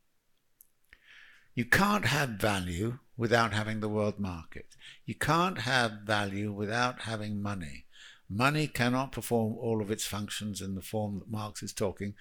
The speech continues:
without the world market. This is where he's brought us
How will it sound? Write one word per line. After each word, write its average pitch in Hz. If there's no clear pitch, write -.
without 101
the 107
world 92
market. -
This 113
is 110
where 98
he's 101
brought 110
us -